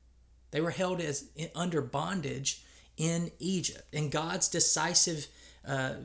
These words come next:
victory was to, to bring them out of their bondage, to bring them to the promised land of Israel. It was out of Egypt that God had called Is-, Israel.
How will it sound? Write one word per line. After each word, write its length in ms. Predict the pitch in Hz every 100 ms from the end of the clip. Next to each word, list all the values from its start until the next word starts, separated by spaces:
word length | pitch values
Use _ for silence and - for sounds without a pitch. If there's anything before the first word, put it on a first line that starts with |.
| 131
victory 640 | - 139 214 254 - 143 151
was 260 | 151 151 -
to, 140 | 160 -
to 160 | -
bring 460 | 143 139 170 226 220
them 200 | 202 190 -
out 340 | 185 240 262 -
of 160 | 151
their 120 | 143 139
bondage, 680 | 120 117 117 127 127 - - - -
to 80 | 160
bring 300 | 143 165 180
them 180 | 175 160
to 120 | 160
the 80 | 139
promised 720 | - 139 139 139 - - -
land 400 | 127 127 123 123 - - -
of 140 | 131 -
Israel. 560 | 156 190 151 139 - - - - - - -
It 80 | -
was 220 | 190 170 -
out 220 | 180 196
of 120 | 185 -
Egypt 600 | 214 254 135 127 - -
that 180 | 151
God 340 | 143 143 165 165
had 200 | 165 -
called 560 | - 185 175 139 151 -
Is-, 380 | 196 240 165 - -
Israel. 580 | 208 220 131 - -